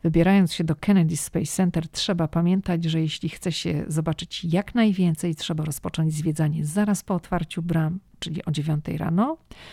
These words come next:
I, no, zobaczenie samego pawilonu z Atlantisem może zająć kilka godzin, ale to jest naprawdę super. Polecam. Dobrze, to, no, nie skończyłam jeszcze wątku Kennedy Space Center.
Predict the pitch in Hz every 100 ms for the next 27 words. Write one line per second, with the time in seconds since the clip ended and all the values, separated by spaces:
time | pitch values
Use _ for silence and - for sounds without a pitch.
0 | - - _ - 190 185 180 180 - 180
1 | 185 180 185 180 165 170 165 175 - 170
2 | 180 175 170 170 - - 233 226 185 185
3 | 202 - - 220 _ 208 156 156 156 151
4 | - - 175 175 170 139 - - 175 165
5 | 165 - 160 165 175 151 - - - -
6 | 170 - - _ - - - - - -
7 | - - _ _ 185 - - - _ _
8 | 190 185 156 - _ - - - - 240
9 | 180 170 - 180 208 196 196 160 - 170
10 | - - 160 180 170 - 185 - 180 -
11 | 233 220